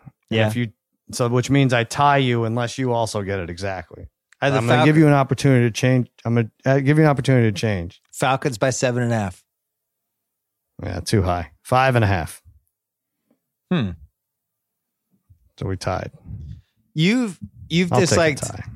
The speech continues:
Speaker 2: you've disliked Eli for the last fifteen years of your life?
Speaker 1: More than that. I couldn't stand him in middle school. Before that.
Speaker 2: Does it
Speaker 1: Everything.
Speaker 2: give you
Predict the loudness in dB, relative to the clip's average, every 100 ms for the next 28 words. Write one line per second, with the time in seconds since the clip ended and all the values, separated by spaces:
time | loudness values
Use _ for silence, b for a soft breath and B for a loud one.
0 | -6 -2 0 0 0 0 0 0 0 2
1 | 2 0 -2 -2 0 0 -2 -6 -8 -6
2 | -4 -2 -2 -2 -2 -2 0 0 -2 -8
3 | _ -20 -18 -18 -18 -20 -20 _ _ _
4 | _ _ _ _ _ _ _ _ -4 2
5 | 2 2 -2 -2 -4 _ _ _ -4 2
6 | 4 4 2 2 2 0 -2 -2 2 2
7 | 2 2 4 4 2 -2 -12 -8 -4 0
8 | 2 2 0 -2 _ _ _ _ _ _
9 | _ _ -20 -14 -2 0 0 0 0 0
10 | 2 2 0 -4